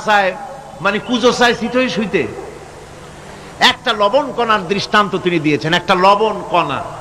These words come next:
একটি লবণ কণার ভিতরে যতগুলি মলিকুল থাকে, একটা লবণ কণার ভিতরে যতগুলি কেলাস থাকে,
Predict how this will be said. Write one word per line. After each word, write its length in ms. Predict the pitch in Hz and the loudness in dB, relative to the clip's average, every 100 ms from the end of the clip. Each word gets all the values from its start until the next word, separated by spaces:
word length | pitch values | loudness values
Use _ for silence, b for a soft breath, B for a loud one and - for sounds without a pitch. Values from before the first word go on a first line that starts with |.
| - - B B - | -14 -16 B B 2
একটি 460 | 269 - - 370 | 2 2 -6 -4
লবণ 440 | 330 254 247 285 370 370 | 0 4 4 6 4 4
কণার 360 | - 320 311 285 | 2 6 6 4
ভিতরে 680 | 233 247 240 233 233 262 302 - - - - - - 113 | 0 -2 0 4 6 6 4 -4 -10 -12 -14 -16 -12 2
যতগুলি 680 | 220 214 240 220 226 226 220 | 6 6 4 -2 -2 -2 0
মলিকুল 520 | 226 285 330 320 269 | 2 2 4 2 2
থাকে, 400 | - - 165 117 - - - - - B B | 2 2 2 -4 -8 -14 -18 -18 -18 B B
একটা 220 | 180 185 | -2 2
লবণ 340 | 240 254 311 381 359 | 4 6 8 4 4
কণার 300 | 330 320 302 | 4 6 4
ভিতরে 340 | 285 285 285 | 2 2 2
যতগুলি 540 | 233 247 262 254 262 254 | 2 0 0 -4 -4 -2
কেলাস 440 | 240 233 226 - | 2 4 4 2
থাকে, 340 | 190 - 139 | -2 0 -2